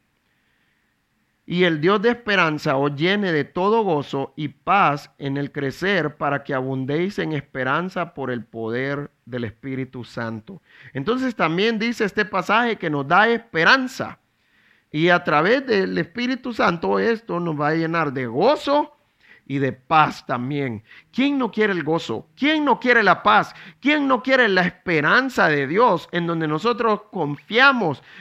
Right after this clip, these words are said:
en las promesas de Dios y confiamos que un día vamos a estar con Dios? Esta es la esperanza que tenemos los creyentes.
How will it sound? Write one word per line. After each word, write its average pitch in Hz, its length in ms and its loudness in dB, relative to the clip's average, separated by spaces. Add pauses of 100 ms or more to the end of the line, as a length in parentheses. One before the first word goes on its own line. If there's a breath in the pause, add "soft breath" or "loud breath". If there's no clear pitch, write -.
(120)
en 165 340 0
las 160 160 2 (260)
promesas 175 760 0
de 160 140 -2
Dios 226 360 0
y 175 120 0
confiamos 214 680 -2
que - 120 -8
un 226 160 0
día 247 220 2
vamos 214 300 2
a 202 40 0
estar 214 300 -2
con 196 180 -2
Dios? 208 260 -2
Esta 220 260 -4
es 170 80 -2
la 156 80 -2
esperanza 170 600 -2
que 151 120 -8
tenemos 156 360 -6
los 147 140 -4
creyentes. 135 760 -6